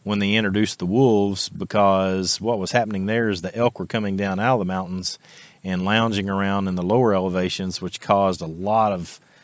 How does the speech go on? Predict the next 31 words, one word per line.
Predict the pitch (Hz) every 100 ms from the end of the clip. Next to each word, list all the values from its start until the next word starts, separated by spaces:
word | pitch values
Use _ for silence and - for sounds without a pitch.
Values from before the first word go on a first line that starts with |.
| -
small | - - 107 104 104 95
herbaceous | 98 98 107 - 95
material | 101 92 113 104 95
to |
be | 85 95 107
eaten | 113 110 110
and | 95
just | 95 90 82
basically | 98 104 - 90
mowed | 95 95 90
down. | 104 113 120 120 110 - - - _
And | 92
because | 92 - 104 98
there | 101
were |
no | 101 98
wolves | 92 120 123 120 107 101
in |
that | 101 101
part | - 104
of | 95
the |
world, | 90 95 98 98 92 85 _ - _ _
the | 87 92 90 98
elk | 104 113
didn't | 98 90 90 107 98
go | 101
back | 104 95
up. | 127 123 92 - - _
And | 95 92
so | - 98 95 95 95 95